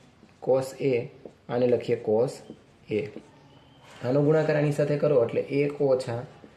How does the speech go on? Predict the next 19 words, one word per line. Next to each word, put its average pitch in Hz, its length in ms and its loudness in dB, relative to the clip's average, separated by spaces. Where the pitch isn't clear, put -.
sin 131 300 2
વર્ગ 135 300 2
A 123 480 -2
અને 113 80 -2
નીચે 131 320 -2
મળશે 123 340 2
આપણને 127 440 -2
sin 123 260 2
A. 113 300 -4
એવી 143 160 4
રીતે 135 380 0
આનો 139 180 2
આની 147 140 2
સાથે 143 260 0
ગુણાકાર 131 420 0
કરો 127 260 4
એટલે - 160 0
એક 139 360 2
ઓછા 123 380 2